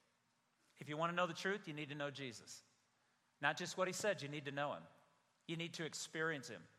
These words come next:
You need to spend time with him. You need to follow him. You need to let him become a part of who you are. But I want to be really cautious at this moment, because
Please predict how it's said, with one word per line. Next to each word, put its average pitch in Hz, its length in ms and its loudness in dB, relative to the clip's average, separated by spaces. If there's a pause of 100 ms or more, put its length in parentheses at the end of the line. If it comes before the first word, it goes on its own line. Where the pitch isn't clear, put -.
(280)
You 147 80 -2
need 165 140 0
to 160 40 -2
spend 151 300 -2
time 160 260 4
with 120 180 -4
him. 82 140 -12 (300)
You 143 80 -6
need 151 160 -2
to 143 60 0
follow 147 440 8
him. - 140 -8 (320)
You 147 80 -6
need 165 140 -2
to 147 60 -2
let 156 200 2
him 160 160 -4
become 156 240 -4
a 147 40 0
part 156 280 2
of 127 100 -2
who 156 120 -4
you 135 260 -6
are. 131 280 0 (960)
But 185 120 8
I - 20 10
want 196 160 6
to 254 60 6
be 240 100 2
really 214 220 4
cautious 180 480 2
at 143 80 -10
this 156 180 -4
moment, 143 320 0 (600)
because 190 300 4